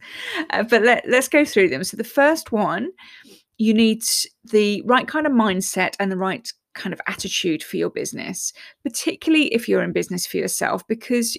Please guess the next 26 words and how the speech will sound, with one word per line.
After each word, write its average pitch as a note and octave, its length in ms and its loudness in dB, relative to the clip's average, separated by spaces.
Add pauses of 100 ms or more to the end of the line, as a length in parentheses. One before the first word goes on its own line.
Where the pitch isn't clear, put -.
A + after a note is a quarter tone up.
your A3+ 340 4
business B3 560 0
energy, G3 380 2
the F3 160 -2
energy A#3 360 4
of - 120 -2
your G#3+ 120 -2
business, G3+ 380 -2
the, - 240 -2 (200)
that - 140 -2
you G#3 80 -4
put - 220 -4
out G3 260 0
there A#2 140 0
to - 180 -8
your, F3 340 0 (340)
your F#3 120 2
customers, F#3 480 -4
your F#3 80 -6
clients, G#3+ 500 -2 (240)
that - 220 0
has G3+ 260 -2
to - 100 -4
come F#3 220 -2
from F3+ 240 -4
you. F#3 260 0